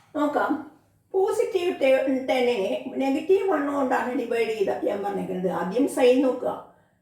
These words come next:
പോസിറ്റീവ് ഡിവൈഡഡ് ബൈ നെഗറ്റീവ് ആണ്, ഡിഫറന്റ് സൈൻസ് നെഗറ്റീവ്,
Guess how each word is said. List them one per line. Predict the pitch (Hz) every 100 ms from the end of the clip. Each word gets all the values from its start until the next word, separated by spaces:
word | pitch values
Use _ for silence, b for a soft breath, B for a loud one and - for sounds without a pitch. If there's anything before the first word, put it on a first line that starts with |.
| b _
പോസിറ്റീവ് | 202 220 311 285 277
ഡിവൈഡഡ് | 262 262 254 262 247
ബൈ | 262 254
നെഗറ്റീവ് | 247 233 240 - 269 247
ആണ്, | 254 269 349 - - 269
ഡിഫറന്റ് | - - 262 269 -
സൈൻസ് | 262 254 302 - - - -
നെഗറ്റീവ്, | 247 240 254 - 196 -